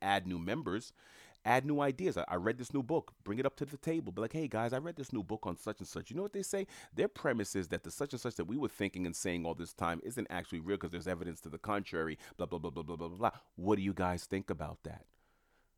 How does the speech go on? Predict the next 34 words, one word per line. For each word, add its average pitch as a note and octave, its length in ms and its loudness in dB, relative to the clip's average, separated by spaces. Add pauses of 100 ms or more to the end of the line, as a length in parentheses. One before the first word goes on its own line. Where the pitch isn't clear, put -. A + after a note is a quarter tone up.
(420)
And G2+ 140 2
let A2+ 160 2
the A2 80 6
room A#2+ 280 4
have A#2+ 320 2
at C#3+ 220 2
it. - 240 -12 (1400)
And A2 120 4
don't A#2 160 4
be A2+ 100 2
afraid A#2 360 0
of G#2+ 80 0
the G#2+ 60 -2
discussion. G#2 680 -6 (680)
That's C#3+ 180 -2
where B2+ 100 2
we A#2+ 180 0
are B2+ 140 0
right D#2 220 -2
now. C#2+ 220 -8 (1080)
In D#3+ 100 4
any D3+ 160 6
case, G2 320 2
guys, F2 440 0 (1300)
I - 40 -14
think - 200 -4
that's F#2 220 0
all E2+ 120 2
the D#2 100 -4
time D#2 320 -2
we D2+ 120 -4
have D2 220 -2
for D2 160 -10
today. D2 440 -10